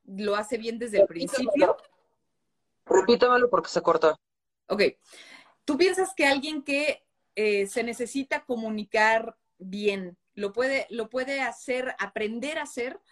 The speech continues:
Speaker 1: o tuvo que haber nacido comunicándose bien?
Speaker 2: Puedes aprender absolutamente todo. Si algo me dejaron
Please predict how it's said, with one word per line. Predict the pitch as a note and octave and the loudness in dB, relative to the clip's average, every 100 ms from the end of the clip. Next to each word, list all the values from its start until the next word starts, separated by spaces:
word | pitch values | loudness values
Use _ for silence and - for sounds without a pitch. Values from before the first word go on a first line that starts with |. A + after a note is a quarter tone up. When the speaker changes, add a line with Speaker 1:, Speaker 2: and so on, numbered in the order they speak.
| _ - | _ -6
Speaker 1:
o | G#3+ G#3+ | -6 -4
tuvo | C#4 D4 | -6 -4
que | A3+ | -4
haber | A3+ B3 | -4 -4
nacido | B3 A3 - A#3+ C4 - | -6 -6 -8 -6 -6 -6
comunicándose | G3 F#3+ F3+ G3 G3 G3 F3+ | -8 -8 -4 -4 -4 -6 -10
bien? | D#3+ - - _ _ _ _ _ _ _ _ _ _ _ _ _ _ _ _ _ | -10 -10 -14 _ _ _ _ _ _ _ _ _ _ _ _ _ _ _ _ _
Speaker 2:
Puedes | C#3+ C#3+ | 0 2
aprender | D#3 D#3 C#3 C3+ C#3 | 2 2 2 4 4
absolutamente | - - D3 C#3+ D3 D3 D3 D3 - _ _ | 2 -2 -2 0 0 0 2 0 -2 _ _
todo. | D#3+ C#3+ A#2+ - _ _ _ | 2 2 -2 -10 _ _ _
Si | - - D#3+ | -8 2 6
algo | D#3+ E3+ | 6 4
me | F3 C#3 | 0 0
dejaron | C#3 D3+ D#3 E3 D3+ B2+ | 2 6 6 6 2 -6